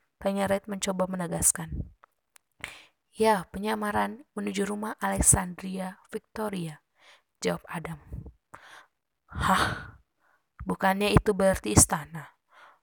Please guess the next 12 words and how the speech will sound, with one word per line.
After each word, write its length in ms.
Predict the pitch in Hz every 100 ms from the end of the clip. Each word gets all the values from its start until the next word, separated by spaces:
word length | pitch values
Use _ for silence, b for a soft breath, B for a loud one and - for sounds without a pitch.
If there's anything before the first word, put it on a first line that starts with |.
| -
Untuk 160 | - 196
apa 220 | 254 -
kita 180 | - 180
pergi 240 | - 170
ke 80 | - -
sana?" 320 | 226 170 156 - _ _ b b b b _ -
Tidak 320 | 170 185 175
ada 80 | 196
yang 160 | 196
menjawab 320 | 180 165 170
pertanyaan 480 | - - 175 175 165 -
Anna. 400 | 175 170 151